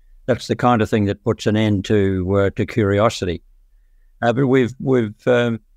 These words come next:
come away feeling that we've, we've got a, a powerful structure here, uh, for thinking about how you unleash curiosity, should you choose, in your organization. If I take an example of Nespresso,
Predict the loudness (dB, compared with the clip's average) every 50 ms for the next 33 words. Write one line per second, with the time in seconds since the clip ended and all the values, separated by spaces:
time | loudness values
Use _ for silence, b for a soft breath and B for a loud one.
0 | _ _ _ _ -10 -4 0 0 2 4 4 4 2 2 0 0 2 2 4 4
1 | 4 4 2 2 0 0 0 0 0 0 0 -2 -6 _ -16 -8 -4 -2 -2 0
2 | 2 2 2 2 4 2 2 2 0 -2 -4 -8 -8 -6 0 2 4 4 4 2
3 | 0 -2 -6 -6 -4 -2 0 0 0 0 -2 -2 -2 0 0 0 0 0 0 -2
4 | -4 -8 _ _ _ _ _ _ _ -4 -2 -2 -2 0 -2 -2 -2 0 -2 0
5 | 0 0 0 0 0 2 2 2 2 0 0 0 2 2 2 2 2 0 2 2
6 | 2 2 2 2 2 2 0 -2 -4 -6 -4 -2 0 0 2 2 2 0 0 -2
7 | -4 -2 -2 -2 -2 -4 _ -14 -20 _ -10 -4 -2 -2 0 0 0 0 0 2
8 | 2 4 4 4 2 0 -2 -6 -10 -16 _ _ _ _ -4 0 0 2 2 2
9 | 2 2 2 0 0 0 0 0 2 2 2 2 2 0 -2 -6 -8 -8 -10 _
10 | _ _ _ _ _ _ _ _ _ _ _ _ _ _ _ _ _ _ -8 -4
11 | 0 0 0 2 2 2 4 4 2 2 2 0 0 0 0 2 2 0 0 2
12 | 0 0 0 0 -2 -2 -2 -4 -2 0 0 0 0 0 0 0 0 0 0 -2
13 | -4 -8